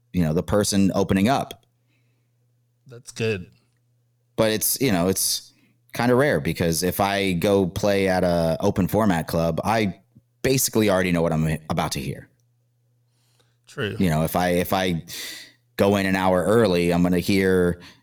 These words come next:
Speaker 1: you know, uh, ten-year-old Beyonce records and, you know, T I Bring 'Em Out and, you know, stuff like that, which is great. I enjoy it, but unless you're doing something that I can't do,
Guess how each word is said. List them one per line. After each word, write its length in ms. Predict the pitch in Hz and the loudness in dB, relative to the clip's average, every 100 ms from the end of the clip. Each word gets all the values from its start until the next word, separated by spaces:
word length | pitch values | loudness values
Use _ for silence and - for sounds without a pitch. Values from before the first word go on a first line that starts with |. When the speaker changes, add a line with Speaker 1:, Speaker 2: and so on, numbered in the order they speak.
| _ - | _ -4
Speaker 1:
you 120 | 85 | -2
know, 240 | 76 76 | 0 -2
uh, 380 | 71 67 53 50 50 - _ _ _ | -2 -6 -10 -12 -16 -18 _ _ _
ten-year-old 540 | - 95 92 90 87 87 | -4 0 2 2 2 2
Beyonce 420 | 90 87 85 82 | 0 0 0 0
records 540 | 78 - 78 76 73 | 0 -2 -2 -2 -2
and, 520 | 76 76 73 71 69 - _ _ _ _ _ _ | -2 0 0 -2 -6 -14 _ _ _ _ _ _
you 140 | - 82 | -2 0
know, 440 | 76 76 78 80 - _ - | 0 0 -2 -4 -8 _ -6
T 160 | 107 92 | -2 0
I 120 | 92 | 0
Bring 200 | 85 98 | 0 0
'Em 120 | 92 | 0
Out 440 | 92 92 85 82 80 | 0 0 0 0 0
and, 460 | 78 76 73 71 - _ _ _ _ _ _ | 0 -2 -4 -8 -18 _ _ _ _ _ _
you 100 | 131 | -4
know, 100 | 110 | -2
stuff 220 | 107 120 | -2 -2
like 140 | 135 110 | -2 -2
that, 340 | 117 78 - - _ - | -2 -4 -12 -20 _ -2
which 140 | 120 | -2
is 60 | - | 0
great. 420 | 123 170 196 147 | 0 2 0 -2
I 120 | 104 | -2
enjoy 380 | 107 92 120 165 | 0 2 4 4
it, 260 | 107 120 - | 2 -2 0
but 340 | 107 98 - _ _ | 0 0 -6 _ _
unless 300 | 113 143 147 | 0 2 0
you're 100 | 143 | 0
doing 280 | 110 127 123 | 2 2 2
something 640 | - 120 123 113 107 98 | 0 0 0 2 2 2
that 180 | 90 90 | 0 0
I 140 | 95 | -2
can't 400 | 104 - 104 87 | -2 -2 -2 -2
do, 440 | 110 123 139 139 | 0 2 2 0